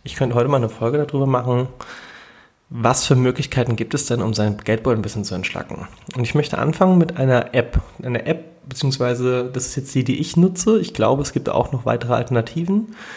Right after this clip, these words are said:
Trotzdem möchte ich an der Stelle meine Erfahrung mit der App wiedergeben und das ist Stocard.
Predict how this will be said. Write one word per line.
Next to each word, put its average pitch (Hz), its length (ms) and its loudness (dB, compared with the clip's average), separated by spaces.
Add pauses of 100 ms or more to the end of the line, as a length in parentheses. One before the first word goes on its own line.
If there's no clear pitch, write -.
(560)
Trotzdem 131 320 2
möchte 139 180 0
ich - 20 2
an 123 80 0
der 120 100 2
Stelle 120 220 -2
meine 113 320 2
Erfahrung 139 420 0
mit 131 140 0
der - 80 0
App 127 160 -2
wiedergeben 123 360 -2
und 117 120 0
das 104 100 -2
ist - 220 0
Stocard. 113 520 0